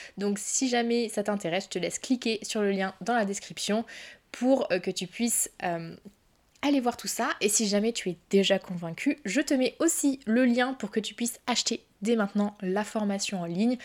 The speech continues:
à savoir que je suis disponible à tout moment pour répondre à tes questions pendant que tu suis la formation, parce que pour moi, c'est vraiment important que tu aies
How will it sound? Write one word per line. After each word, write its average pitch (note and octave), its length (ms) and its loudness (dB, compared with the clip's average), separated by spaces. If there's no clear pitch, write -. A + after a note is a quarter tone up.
à C4+ 100 6
savoir A#3 500 2
que A#3+ 280 0
je G#3+ 140 -2
suis A3 180 -4
disponible G3+ 580 0
à G#3+ 100 0
tout G#3 160 -6
moment A3+ 340 0
pour C4+ 340 0
répondre C4 540 -2
à C4+ 140 -2
tes C4 140 -2
questions A3+ 420 -4
pendant F#3+ 240 -4
que F#3 100 -10
tu - 140 -14
suis - 260 0
la A#3+ 100 4
formation, G#3+ 640 -2
parce - 180 -4
que A3+ 140 0
pour G#3+ 260 -2
moi, G#3 220 2
c'est G#3 180 -4
vraiment G#3 240 0
important G#3+ 320 0
que G#3 140 -6
tu - 160 -4
aies A3 200 -4